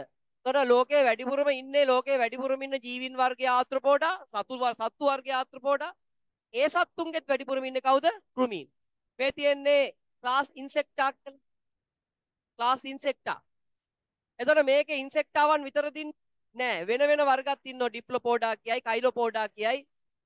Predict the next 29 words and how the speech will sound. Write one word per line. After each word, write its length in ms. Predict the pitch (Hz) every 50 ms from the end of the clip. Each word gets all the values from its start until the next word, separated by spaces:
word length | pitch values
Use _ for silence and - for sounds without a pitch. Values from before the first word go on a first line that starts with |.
| _ _ _ _
මේ 140 | 220 226 226
ට්‍රයිලොබයිටා 720 | 220 - 226 240 254 262 269 247 254 254 254 254 254 247 240
කියන්නේ 260 | 233 247 240 240 240
නම් 120 | 233 226 220
දැනට 220 | 220 220 233 240
එක්ස්-, 340 | 226 208 214 240 - - -
එක්ස්ටින්ක්ට් 460 | - 208 - - - 269 262 254 _
කියන්නේ 260 | - 254 247 247 240 220
දැනට 200 | 220 220 214 240
ලෝකේ 340 | 226 226 226 - 220 220
නැති, 320 | 202 196 196 208 - 262 269 _ _ _
වඳ 200 | _ - 185 196
වෙලා 280 | 214 214 220 220 214 214
ගිය 160 | 208 214 214
පෙවුම්. 300 | - 214 214 226 254 269 _ _ _ _ _ _ _ _ _
ඉතින් 240 | - 214 277 285 269
එක 140 | 226 208 285
එක 160 | 285 285 262
ආ, 400 | 240 214 190 196 208 208 - -
මේ 200 | 208 240 262 277 269 _ _ _ _ _ -
ආකියෝ, 440 | 196 226 233 - 269 262 262 254 240 - _ _ _ _ _ _ _ _ _ _ _ _ _ _ _ _ -
ආ, 320 | 185 190 190 190 190 185 185
මේ 140 | 202 202
මොක-, 200 | 196 202 196 196
මොකුන්ද 280 | 208 214 214 233 226 220
මේ 280 | 214 214 208 202 202 190
මකුලුව 420 | _ - 208 214 - 277 269 269 262
වර්ගය 300 | 262 247 240 247 240 247
ඉන්නවා. 300 | 247 247 247 254 254 247